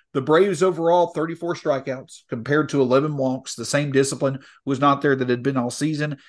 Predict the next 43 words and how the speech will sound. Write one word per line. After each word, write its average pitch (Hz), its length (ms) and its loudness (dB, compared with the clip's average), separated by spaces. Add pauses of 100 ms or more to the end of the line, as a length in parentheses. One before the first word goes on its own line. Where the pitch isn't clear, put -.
(120)
And, 139 120 -4
and 151 220 -2
also 180 360 0
the 156 100 -4
fact 156 360 -2
that, 147 140 -4
you 143 80 -10
know, 139 100 0
if - 80 -4
you're 139 80 -2
not 202 180 2
gonna 185 140 -4
hit 180 120 0
home 175 200 -2
runs, 170 520 -6
you've 120 200 -12
gotta 160 220 4
figure 156 260 2
out 151 100 4
a 147 40 2
way 151 300 2 (220)
to 143 80 -8
be 147 100 2
able 135 140 0
to 127 60 -10
score 165 300 -2
runs. 170 380 -4 (560)
Three 185 180 0
of 175 100 0
seventeen 147 600 -6 (540)
with 143 200 -6
runners 143 260 0
in 120 160 -8
scoring 123 360 -2
position. 120 460 -4 (260)
So 185 120 2
only 185 360 2
for 147 260 -2 (100)
the 147 140 -2
best 190 500 0
offense 196 320 0
in 139 80 -8
baseball, 147 580 0